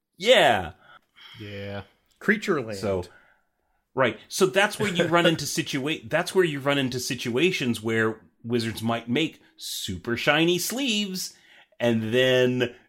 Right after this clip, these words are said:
Speaker 1: distribute it, and it, and it gets to whatever organization and gets, starts getting passed out, and then someone's like, "Uh, you do realize this violates your own tournament rules, right?"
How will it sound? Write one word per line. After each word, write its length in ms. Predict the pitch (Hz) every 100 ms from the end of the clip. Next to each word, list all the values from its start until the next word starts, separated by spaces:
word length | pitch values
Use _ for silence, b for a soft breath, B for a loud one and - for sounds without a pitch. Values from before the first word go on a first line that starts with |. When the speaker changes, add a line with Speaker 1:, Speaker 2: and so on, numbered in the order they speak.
| _
Speaker 1:
distribute 540 | 120 - - 208 190 139
it, 180 | 120
and 180 | 113 107
it, 200 | 107 104
and 200 | 107 98
it 120 | 101
gets 220 | 90 131 -
to 80 |
whatever 340 | 131 135 147 139
organization 580 | 143 139 127 165 165 113
and 100 | 95
gets, 140 | 117
starts 220 | 127 127
getting 200 | 147 123
passed 340 | 120 139 131 165
out, 200 | 160 117
and 100 | 117
then 100 | 104
someone's 340 | - 127 123
like, 300 | 117 110 107 -
"Uh, 420 | 127 131 131 127 b b b b _ -
you 160 | 139
do 280 | 139 240 233
realize 460 | 208 208 196 175 170
this 140 | 151
violates 560 | 143 156 156 151 - 147
your 80 |
own 140 | 143 113
tournament 420 | - 175 117 90
rules, 340 | 92 80 76
right?" 300 | 95 123 123